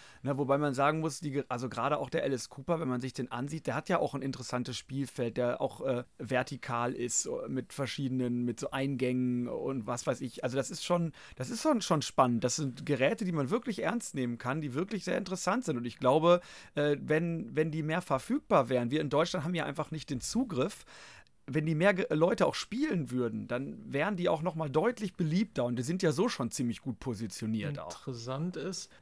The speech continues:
Speaker 2: dass, ähm, der Alice Cooper,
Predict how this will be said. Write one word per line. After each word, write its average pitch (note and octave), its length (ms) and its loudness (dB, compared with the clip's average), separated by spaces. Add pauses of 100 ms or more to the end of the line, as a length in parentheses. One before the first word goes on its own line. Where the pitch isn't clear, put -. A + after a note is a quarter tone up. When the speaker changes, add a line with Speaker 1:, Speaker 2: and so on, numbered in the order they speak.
(120)
Speaker 2:
dass, C3+ 420 -6 (100)
ähm, C3 360 -8 (360)
der B2+ 760 -8 (280)
Alice C3+ 340 -4
Cooper, G#3 600 -6